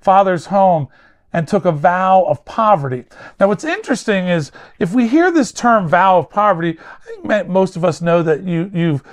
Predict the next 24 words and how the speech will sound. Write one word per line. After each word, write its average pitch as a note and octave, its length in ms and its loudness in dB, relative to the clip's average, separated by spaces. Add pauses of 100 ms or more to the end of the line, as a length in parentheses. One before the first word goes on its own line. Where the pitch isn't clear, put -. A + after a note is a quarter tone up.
(200)
turned D4 320 -2
your F#3+ 100 0
back F#3 400 -4
on D#3 280 -2
wealth. F#3 340 2 (400)
Well, - 300 -6 (160)
at G3+ 120 -2
the G#3+ 80 -8
time, - 680 -8
this F3+ 300 -2
was B3+ 160 -2
not G3 300 0
a F#3+ 60 -2
common E3 420 -4
vow. F3+ 260 4
And D#3 140 -8 (440)
I, C4+ 140 -12 (300)
as G3+ 240 -2
I G#3 120 6
was F3 200 -4
looking, B3 320 -2
I'm D4 260 -4
not D#4+ 180 -2
sure A3 300 0